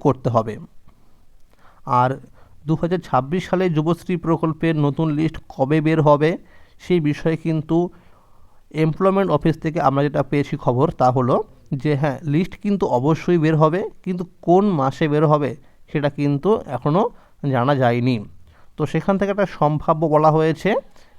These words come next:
যে যুবশ্রী প্রকল্পের জানুয়ারি মাস থেকে জুন মাস পর্যন্ত যে অ্যানেক্সা থ্রি ফর্ম ফিল আপ চলবে টাকা পাওয়ার জন্য, তো এই অ্যানেক্সা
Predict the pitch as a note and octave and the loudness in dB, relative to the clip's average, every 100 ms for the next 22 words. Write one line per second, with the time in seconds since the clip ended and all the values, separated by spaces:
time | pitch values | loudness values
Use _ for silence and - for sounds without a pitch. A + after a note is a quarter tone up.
0 | - B2+ D3+ D3 C#3+ - - - - - | -10 -4 0 2 0 -6 -16 -20 -18 -12
1 | C3 D#3 A3 A3 A#3 G#3+ G3 F#3+ F#3+ F3+ | -4 0 0 0 -2 2 0 2 0 0
2 | F3+ F#4+ - - - B2+ C3+ D3 F3+ F#3 | 0 -2 -6 -14 -10 -2 0 2 2 2
3 | F#3+ F3 E3+ - E3+ E3 F#3 G#4+ - - | 2 0 -2 -2 -4 -2 -2 -4 -8 -18
4 | - - B2 D#3+ E3+ F3+ F3 - E3 C#3+ | -14 -8 -2 0 2 0 0 0 -2 0
5 | E3 D#3+ D#3 E3+ - C3+ C#3+ D#3+ - F3 | -4 -4 -2 -2 -4 -4 -4 -4 -4 -6
6 | - E3+ E3 - D3 D#3 - D3 C#3+ C#3 | -4 -4 -2 -2 -2 -2 -2 -2 0 0
7 | C3+ C3+ C3+ B2+ C3 B2 F3+ B4+ - - | 0 2 0 2 0 2 0 0 -6 -20
8 | - - - D3 C#3 - E3 F#3+ A3+ D3+ | -20 -20 -6 -2 -2 -4 -2 0 -2 -4
9 | E3 E3+ | -4 -2